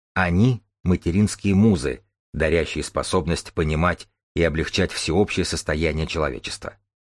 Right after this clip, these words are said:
Каковое, при том, что человеческий мозг способен предпочесть или вообразить иное, чем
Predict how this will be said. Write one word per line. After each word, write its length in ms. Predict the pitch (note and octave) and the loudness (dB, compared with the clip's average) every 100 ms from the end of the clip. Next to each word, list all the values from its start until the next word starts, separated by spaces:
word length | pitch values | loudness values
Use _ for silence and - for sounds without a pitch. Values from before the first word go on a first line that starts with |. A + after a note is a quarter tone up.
| _ _ | _ _
Каковое, 580 | F2+ E2 D2+ G#2+ A#2+ D2+ | -4 -2 2 4 4 2
при 180 | - E2+ | -2 -2
том, 260 | G#2+ F#2+ | 2 0
что 220 | - G2 | 0 0
человеческий 580 | F2+ F#2 F2+ F2+ F2+ - | 0 0 0 0 -2 2
мозг 340 | A2+ B2 - - _ _ | 4 4 0 -12 _ _
способен 500 | - G2+ - G2+ F#2+ | -4 -2 2 2 2
предпочесть 640 | F2 D#2+ F#2+ - B2 - | 0 -2 -2 2 0 0
или 160 | A2 G#2 | 0 2
вообразить 540 | G2+ G2 F2 F#2 G#2 - | 4 2 2 0 -2 0
иное, 340 | G#2+ C#3 F#2+ | 4 4 4
чем 220 | - F2 | 2 -2